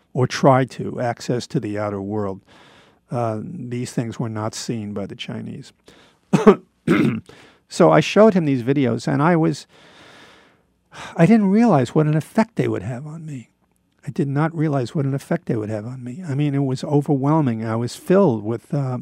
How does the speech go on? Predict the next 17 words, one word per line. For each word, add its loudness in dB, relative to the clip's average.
that -2
same -2
feeling -2
or 0
m-, -6
memories -2
that -2
seemed -4
like -4
the -8
same, -4
um, -2
clutching, -2
horrible 2
feeling -2
of -10
shock 2